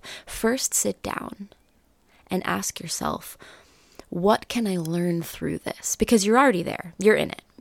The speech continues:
You are in it right now. And the goal is to get through it as swiftly and with as much ease as possible. But while it's happening, what can you learn from it so that you don't have to learn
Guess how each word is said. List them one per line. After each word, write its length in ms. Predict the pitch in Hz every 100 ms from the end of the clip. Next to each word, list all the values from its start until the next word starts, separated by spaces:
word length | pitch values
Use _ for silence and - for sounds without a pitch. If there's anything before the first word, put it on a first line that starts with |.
| _
You 180 | 190 220
are 120 | 190
in 140 | - 180
it 120 | -
right 180 | 165 -
now. 300 | - - 185 -
And 340 | 190 170 175
the 140 | 165 190
goal 360 | 170 226 190
is 80 | 175
to 100 | -
get 200 | 170 175
through 220 | - 165 165
it 180 | 165 -
as 460 | 165 156 - 160 - _ - _ _ -
swiftly 800 | - - 214 - 226 214 208 208
and 160 | - 170
with 140 | 170
as 140 | 170 175
much 280 | 175 - -
ease 380 | 202 185 175 165 -
as 180 | 160
possible. 600 | - - 160 - - - - - - - - - _ _ _ - _ _ - _ _
But 140 | - 190
while 380 | 185 196 220 269
it's 160 | -
happening, 640 | - 208 196 - - - 185 - _ _ _
what 360 | 180 214 - -
can 220 | - 240
you 200 | 214 196
learn 380 | 185 180 170 180
from 240 | - 165
it 160 | 160 -
so 160 | -
that 180 | 170 170
you 160 | 175 165
don't 340 | - 165 190 -
have 320 | - 170 -
to 100 | 175
learn 580 | 156 165 170 170 175